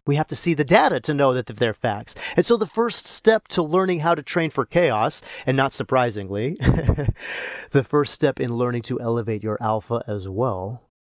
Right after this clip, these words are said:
is learning how to distinguish between what is a fact and what is a thought.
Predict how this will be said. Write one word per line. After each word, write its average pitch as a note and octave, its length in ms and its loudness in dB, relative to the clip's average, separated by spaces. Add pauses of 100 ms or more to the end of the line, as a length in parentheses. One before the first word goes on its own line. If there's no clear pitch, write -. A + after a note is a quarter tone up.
(460)
is A#2+ 160 -2
learning B2 280 -2
how B2 120 0
to B2 100 -2
distinguish A2+ 460 -4
between A2+ 400 -4 (180)
what B2 220 0
is D#3 100 -2
a A3 60 -2
fact A2+ 400 -2
and A#2+ 160 -6
what A2+ 140 0
is A2 100 -6
a B2 60 -6
thought. D#3+ 400 0